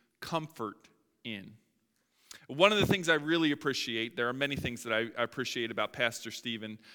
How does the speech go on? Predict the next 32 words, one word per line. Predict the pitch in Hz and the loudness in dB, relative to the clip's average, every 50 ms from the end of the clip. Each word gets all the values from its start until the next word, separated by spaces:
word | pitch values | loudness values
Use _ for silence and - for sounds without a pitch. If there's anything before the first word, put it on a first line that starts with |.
| - - - - | -20 -20 -12 -4
um, | - 120 120 120 135 | -2 0 0 0 0
is | 143 139 127 - - | -2 -2 -2 0 4
I | 156 175 190 | 6 6 6
have | 185 180 175 175 165 | 6 6 4 4 4
the | 143 151 151 | 2 2 2
opportunity, | 139 139 - 147 139 - - 151 139 135 123 131 127 123 123 123 123 - - - - - _ - | 2 2 2 -2 -8 -8 -8 -6 -6 -6 -6 -6 -6 -8 -8 -8 -12 -14 -20 -20 -20 -18 _ -2
um, | 123 123 120 120 117 117 120 120 120 120 131 - - | 0 0 2 2 0 -2 -4 -6 -10 -12 -12 -6 -2
on | 139 139 135 135 131 131 131 135 135 - - | 0 0 0 0 -2 -4 -6 -10 -12 -12 -10
some | - - - 180 170 160 156 151 | -6 0 2 2 2 2 0 -2
weeks | 147 143 143 139 - - - - - | -2 -2 -2 -4 -6 -10 -10 -10 -6
to, | - 143 131 127 127 131 131 | -6 -4 -4 -4 -4 -6 -6
to | - - 139 | -6 -8 -6
be | 117 135 135 | -2 -2 -2
a | 127 | -2
part | - - 139 135 | -2 -2 -2 0
of | 135 120 | 0 -2
the | 117 | -4
worship | 110 120 123 120 - - 104 - | -4 -4 -4 -4 -6 -8 -10 -12
team | - - 120 107 107 104 | -14 -12 -10 -10 -10 -10
up | 104 107 - - | -10 -12 -12 -12
here. | - 117 104 - - - _ _ _ _ _ - _ _ - | -12 -10 -10 -12 -14 -18 _ _ _ _ _ -20 _ _ 0
And | 135 139 139 156 | 2 2 2 2
anyone | - 180 214 254 254 226 214 202 | 2 2 4 4 4 4 4 4
who's | 190 170 180 | 4 4 4
on | 175 175 175 | 4 4 2
the | 165 147 | 2 0
worship | 143 156 156 151 - 147 127 - | 0 0 0 0 -4 -8 -10 -10
team | - 147 139 135 131 131 | -8 -8 -6 -6 -4 0
knows | 139 143 147 143 135 127 - - | 2 2 4 2 2 0 -2 -2
that | 131 123 - - - - - - _ - | -2 -2 -2 -6 -12 -20 -20 -20 _ -4
the | 139 131 | -4 -4
first | - - - 208 240 247 262 262 - - - - - - | -4 -2 2 6 6 6 6 4 -2 -6 -8 -10 -12 -16